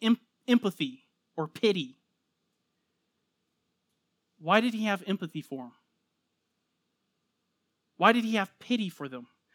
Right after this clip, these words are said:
Notice in verse thirty-six, he says, "Seeing the people, he felt compassion for them." He looked at them, he assessed their condition. What is their condition? They were distressed and dispirited like sheep without a shepherd.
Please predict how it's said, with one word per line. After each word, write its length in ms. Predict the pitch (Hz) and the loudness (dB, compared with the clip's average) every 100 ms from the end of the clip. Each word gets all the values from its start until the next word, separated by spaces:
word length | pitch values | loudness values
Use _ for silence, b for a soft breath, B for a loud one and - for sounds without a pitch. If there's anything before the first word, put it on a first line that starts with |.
| - | 2
Notice 240 | 196 233 233 | 6 6 4
in 80 | |
verse 240 | 208 220 - | 0 0 0
thirty-six, 420 | 214 208 220 180 | -4 -2 -4 -6
he 80 | 190 | -4
says, 220 | 196 175 b b | -4 -6 b b
"Seeing 540 | - - 240 269 277 277 | -8 2 4 6 6 6
the 80 | 269 | 4
people, 520 | 247 226 160 165 165 b | 0 0 0 -4 -6 b
he 140 | b 180 | b -8
felt 500 | - 220 214 233 - | -4 2 2 2 -6
compassion 680 | 185 - 196 190 - 185 170 | -12 -6 -4 -4 -6 -6 -4
for 300 | - 185 170 | 0 2 0
them." 200 | 131 - _ _ _ _ _ _ _ _ _ _ _ _ _ _ _ _ _ b b | -4 -12 _ _ _ _ _ _ _ _ _ _ _ _ _ _ _ _ _ b b
He 160 | 208 | 2
looked 340 | 185 190 262 - | 6 6 6 4
at 160 | 294 | 0
them, 460 | 277 269 294 311 - _ _ b b | 6 8 8 4 0 _ _ b b
he 160 | - 202 | 2 4
assessed 520 | 180 - 233 262 - | 4 6 6 6 4
their 160 | 240 214 | 2 4
condition. 640 | 208 190 226 - 294 285 - _ _ _ _ _ | 2 4 4 4 0 0 -6 _ _ _ _ _
What 160 | 196 214 | 6 8
is 80 | 220 | 6
their 120 | 240 | 4
condition? 460 | 233 226 247 277 262 B | 4 4 4 0 -2 B
They 100 | 196 | 4
were 140 | 190 | 4
distressed 580 | 185 170 - 214 262 254 | 0 -4 2 6 6 4
and 100 | 196 | -4
dispirited 520 | 165 - 226 233 254 | -6 -4 2 2 4
like 180 | 196 170 | 2 2
sheep 380 | - - 254 247 | 0 0 0 0
without 240 | 196 202 | 0 0
a 20 | 202 | 0
shepherd. 420 | 214 175 131 | -2 -4 -6